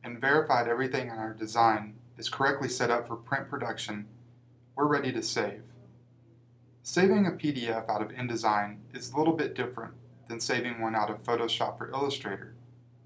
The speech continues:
To save a P D F out of InDesign using Copycraft's P D F presets, we'll go to File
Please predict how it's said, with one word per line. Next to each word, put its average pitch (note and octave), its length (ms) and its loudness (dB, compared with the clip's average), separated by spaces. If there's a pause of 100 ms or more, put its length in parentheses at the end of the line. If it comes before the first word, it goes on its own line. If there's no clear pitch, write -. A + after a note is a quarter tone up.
(400)
To C3 100 -14
save F#3 280 2
a - 60 2
P E3 180 0
D C#3+ 140 -2
F A#2+ 200 -6
out A2+ 140 2
of G#2+ 80 -2
InDesign A#2 560 0
using A2 260 -4
Copycraft's B2 720 -4
P - 160 -8
D A2+ 160 -4
F - 160 -6
presets, - 720 -4 (500)
we'll E3 100 4
go D3 140 2
to A2 80 0
File C#3 680 4